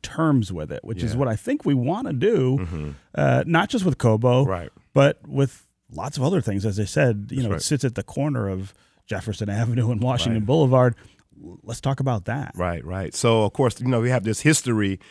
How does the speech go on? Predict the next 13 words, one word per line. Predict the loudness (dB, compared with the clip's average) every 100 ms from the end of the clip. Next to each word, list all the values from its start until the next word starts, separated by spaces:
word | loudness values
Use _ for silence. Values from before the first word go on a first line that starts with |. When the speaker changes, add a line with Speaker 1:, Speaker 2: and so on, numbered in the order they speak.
| -20 _
Speaker 2:
in, | -4 -2 -2
um, | -2 -2 -2 -2
that, | 0 0 -2 -8 _ _ _ _ -14
um, | -12 -10 -12 -10
uh, | -12 -8
you, | -6 -6 -4
we, | 0
we | 2 4
name | 6 6 4
things, | 2 0 0 -2
or | -2
people | -2 2
are | 2